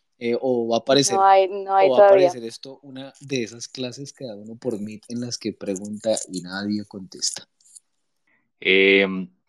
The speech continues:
Speaker 3: bueno, eh, <laughs> no sé, yo he interactuado con Laura un par de veces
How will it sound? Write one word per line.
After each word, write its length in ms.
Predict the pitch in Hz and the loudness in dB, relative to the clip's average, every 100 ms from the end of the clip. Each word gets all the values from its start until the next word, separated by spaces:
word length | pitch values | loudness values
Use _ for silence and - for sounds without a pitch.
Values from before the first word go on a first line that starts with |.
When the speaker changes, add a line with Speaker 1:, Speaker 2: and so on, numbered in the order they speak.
| _ _ _ _ _ | _ _ _ _ _
Speaker 3:
bueno, 240 | - 90 87 _ - | -4 -4 -4 _ -6
eh, 220 | 95 90 | -2 0
<laughs> 400 | - - - - - - - _ _ | 0 0 -4 -6 -18 -18 -18 _ _
no 120 | 104 | -10
sé, 140 | 98 110 | -2 4
yo 100 | 117 117 117 120 | 8 8 8 4
he 140 | - 123 | -4 -4
interactuado 540 | 120 123 127 117 101 | 0 2 2 4 4
con 140 | 107 110 | 4 4
Laura 220 | 104 98 | 4 4
un 40 | |
par 180 | 90 98 | 2 0
de 120 | 101 | 0
veces 340 | 98 101 98 | -2 -4 -14